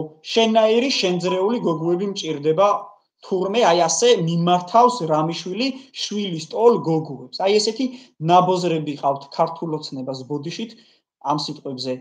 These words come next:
მაგრამ მეც არაფერს არ იმსახურებენ ესენი. ადამიანებს, ადამიანებს, გოგოებს ასაქმებს თავის საწოლზე და სარეცელზე გავლის ხარჯზე.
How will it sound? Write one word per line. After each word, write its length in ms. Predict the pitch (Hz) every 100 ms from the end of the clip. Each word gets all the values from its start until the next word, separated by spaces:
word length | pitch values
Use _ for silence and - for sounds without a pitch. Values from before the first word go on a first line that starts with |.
| - _ _
მაგრამ 260 | - 214 226
მეც 200 | 208 208
არაფერს 460 | 175 170 175 208 -
არ 160 | 160 156
იმსახურებენ 680 | 151 156 156 143 127 131 131
ესენი. 360 | 123 135 131 131 - - - _ - - - _ _ _ _
ადამიანებს, 840 | 226 185 247 247 247 226 214 202 - - -
ადამიანებს, 760 | 208 220 233 220 190 165 160
გოგოებს 720 | - 208 208 196 180 170 160 - - _ _ _ _ - - _ _ _ _ _ _ _ _
ასაქმებს 680 | 180 226 247 247 269 311 - - - _ _ _
თავის 440 | - 254 - 170 -
საწოლზე 680 | - 202 202 - 208 208 226
და 100 | 262
სარეცელზე 680 | - 202 196 196 - 220 254
გავლის 460 | 262 185 185 226 262
ხარჯზე. 540 | - 156 147 - 143